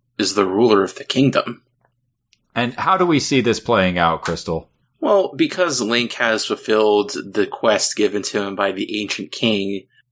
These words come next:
Speaker 1: and woken up the Ancient Princess and claimed the full Triforce, he is now as entitled as anyone has ever been to be the king, especially since he's apparently romancing the Ancient Princess.
Speaker 2: Yeah, yeah, yeah.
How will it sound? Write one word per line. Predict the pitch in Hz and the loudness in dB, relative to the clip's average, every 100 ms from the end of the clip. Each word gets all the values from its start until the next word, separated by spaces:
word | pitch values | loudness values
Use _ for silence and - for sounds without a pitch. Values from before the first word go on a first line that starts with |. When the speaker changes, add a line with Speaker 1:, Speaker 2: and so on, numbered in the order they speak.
| - | -6
Speaker 1:
and | 104 101 95 - | -2 -2 -4 -8
woken | 95 113 - 104 | -4 -2 0 0
up | 104 - | 0 -2
the | - 104 104 | -6 -4 -4
Ancient | 104 - - | -6 -6 -6
Princess | - 107 98 - 92 92 - - - - _ _ _ | -4 -2 -2 -2 -2 0 0 0 -2 -6 _ _ _
and | 110 104 95 90 | -2 -2 -4 -10
claimed | - 120 107 101 95 | -4 0 0 -2 -6
the | 104 | -4
full | 98 131 110 | -2 0 0
Triforce, | - 117 117 113 107 104 95 - - - - _ _ _ | 0 -2 -2 -2 -2 -2 0 2 2 2 -2 _ _ _
he | - - 117 | -12 -4 0
is | 117 104 | 0 0
now | 107 123 127 127 | 0 2 2 2
as | 120 127 | 0 -2
entitled | 117 - 117 139 117 | -6 -2 0 0 -2
as | 107 | -2
anyone | 110 120 135 | -2 -2 -2
has | 131 127 | -2 -2
ever | 123 113 | -2 0
been | 110 139 101 92 92 | 2 2 0 -4 -10
to | - 98 98 95 92 | -6 -4 -2 -4 -4
be | 107 107 | -6 -4
the | 92 | -6
king, | - 120 98 101 _ _ _ _ | -2 -2 -2 -10 _ _ _ _
especially | - 113 101 110 | -2 -2 0 0
since | 101 113 104 - | 2 0 0 -2
he's | 113 98 | -2 -6
apparently | - 107 107 98 | -2 0 2 0
romancing | 95 104 104 98 95 95 | 2 2 2 -2 -2 -4
the | 98 - | -6 -4
Ancient | 104 95 - | -4 -4 -6
Princess. | - 107 - - 82 - - | -4 -2 0 0 0 0 0
Speaker 2:
Yeah, | 95 95 95 | 2 4 4
yeah, | |
yeah. | 92 95 78 | 4 2 -2